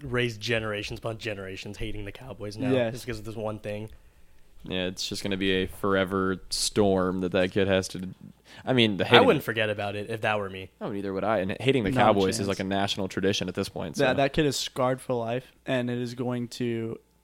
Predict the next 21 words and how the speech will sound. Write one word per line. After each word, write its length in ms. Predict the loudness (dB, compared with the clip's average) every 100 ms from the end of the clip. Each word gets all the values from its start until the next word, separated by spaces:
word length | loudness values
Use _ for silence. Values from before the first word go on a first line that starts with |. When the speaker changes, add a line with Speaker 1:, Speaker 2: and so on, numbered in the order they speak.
| _ _
Speaker 2:
um, 600 | -4 -4 -4 -8 -10 -12 -16 _ _
highly 520 | -4 6 8 8 6
influence 500 | 2 2 0 0 0
the 80 | -2
development 560 | 0 2 2 2 0 -2
of 80 | -4
his 120 | -4
hatred 320 | -4 -2 -4
for 80 | -6
the 100 | -6
Cowboys 560 | -6 -4 -2 -2 -2 -4
and 120 | -6
his, 200 | -6 -8 -16 -20 _ -6
his 260 | -4 -4 -8 -6
deep 300 | -2 0 0 -2
love 340 | 0 2 0
for 100 | 0
the, 120 | -2 -2
for 120 | -2
the 120 | 0
Giants. 480 | 4 4 2 -6 -20